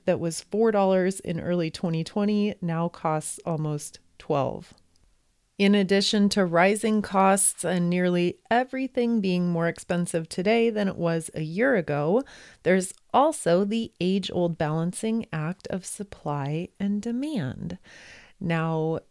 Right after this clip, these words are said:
we're in early twenty twenty-three again as I'm recording this, and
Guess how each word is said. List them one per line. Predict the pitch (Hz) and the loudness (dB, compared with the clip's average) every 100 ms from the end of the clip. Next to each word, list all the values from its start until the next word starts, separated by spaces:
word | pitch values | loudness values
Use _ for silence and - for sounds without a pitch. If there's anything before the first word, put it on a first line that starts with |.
| _ - | _ -10
we're | 160 170 160 - | -4 -2 -2 -2
in | 175 170 160 160 - | -2 0 -2 -4 -2
early | 170 180 202 | 2 2 2
twenty | - 220 220 | 2 2 2
twenty-three | 208 247 247 262 254 220 233 | 2 0 0 0 0 2 2
again | 214 190 180 | 0 0 0
as | 175 170 | -2 -2
I'm | 165 156 | -4 -4
recording | 170 - 277 247 175 | -4 -2 0 0 0
this, | 160 180 - - | 0 -2 -6 -2
and | 190 196 190 190 | 0 2 2 0